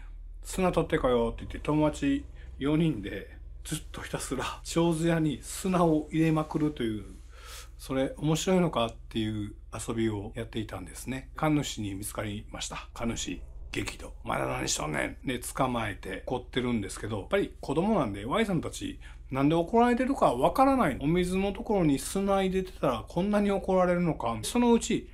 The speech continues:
親が来て、「あんた親か」と。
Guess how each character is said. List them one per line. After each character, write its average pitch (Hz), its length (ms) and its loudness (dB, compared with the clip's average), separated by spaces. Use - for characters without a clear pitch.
親 175 320 6
が - 260 -6
来 - 100 -10
て、 - 400 -8
「あ 151 100 -2
ん 165 60 0
た 143 120 4
親 156 240 8
か」 - 200 0
と。 - 80 -10